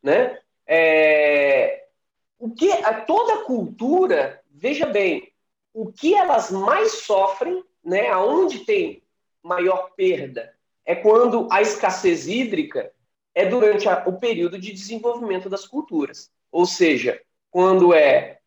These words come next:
na fase de floração e enchimento de grãos, né? Então, é, nessa época, se possível, irrigar. Isso vale para o feijão, para o milho ou para a soja, tá? Então,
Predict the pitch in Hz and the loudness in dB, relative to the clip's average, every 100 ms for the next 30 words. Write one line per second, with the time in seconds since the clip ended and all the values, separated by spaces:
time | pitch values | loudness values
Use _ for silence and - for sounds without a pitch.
0 | _ 151 165 - 170 160 165 185 - 185 | _ -4 -4 0 0 2 0 -8 -6 -2
1 | 175 254 - 180 202 - _ 196 190 190 | -2 -4 -4 -4 -4 -10 _ -6 -6 -6
2 | 175 151 156 165 131 117 117 - _ _ | -6 -8 -10 -10 -6 -6 -8 -16 _ _
3 | 123 151 - _ _ _ 143 - 156 175 | -4 -4 -4 _ _ _ -12 -4 0 0
4 | 202 - _ - 143 143 139 139 135 127 | -2 -10 _ -2 0 2 2 2 2 0
5 | 117 - - _ 147 160 254 339 208 165 | -2 -6 -16 _ -4 -2 -2 -4 -4 -4
6 | 190 - - 165 - - 381 415 254 196 | -4 -8 -12 -14 -12 -6 -6 -4 -4 -4
7 | - 202 302 285 147 - - 208 247 311 | -8 -8 -6 -6 -10 -12 -14 -10 -8 -6
8 | 359 - - - _ _ _ 233 285 339 | -4 -4 -4 -10 _ _ _ -6 -4 -4
9 | 302 202 180 139 143 - 151 - 147 127 | -2 0 0 0 -2 -4 -4 -4 -8 -2
10 | 160 233 302 - - _ _ 359 254 165 | 0 0 -2 -8 -20 _ _ -6 -4 -4
11 | 160 170 - _ _ _ 156 165 - 120 | -4 -6 -10 _ _ _ -12 -10 -4 -4
12 | 101 - - _ _ - 131 220 - _ | -4 -10 -20 _ _ -8 -6 -6 -12 _
13 | _ _ _ _ 151 147 165 196 | _ _ _ _ -10 0 2 2